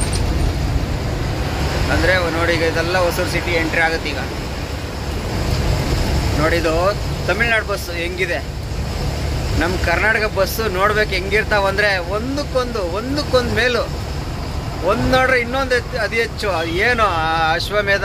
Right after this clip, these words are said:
ಅಂತೆ, ಐರಾವತ ಅಂತೆ, ಆಮೇಲೆ ವಜ್ರ, ಆಮೇಲೆ ಪಲ್ಲಕ್ಕಿ,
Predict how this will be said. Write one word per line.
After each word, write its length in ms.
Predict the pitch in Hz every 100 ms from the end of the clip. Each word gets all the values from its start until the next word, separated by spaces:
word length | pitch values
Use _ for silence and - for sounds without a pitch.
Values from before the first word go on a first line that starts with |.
| 190
ಅಂತೆ, 240 | 185 185 180 170
ಐರಾವತ 460 | 190 202 190 190 190 185
ಅಂತೆ, 280 | - 175 175 175 165 - - - - - 156
ಆಮೇಲೆ 380 | 175 175 175 170 165 160 151 156 151 156
ವಜ್ರ, 320 | - - 202 185 170 175 165 - - - - - - - 135
ಆಮೇಲೆ 280 | 180 185 185 -
ಪಲ್ಲಕ್ಕಿ, 560 | 190 208 220 - 175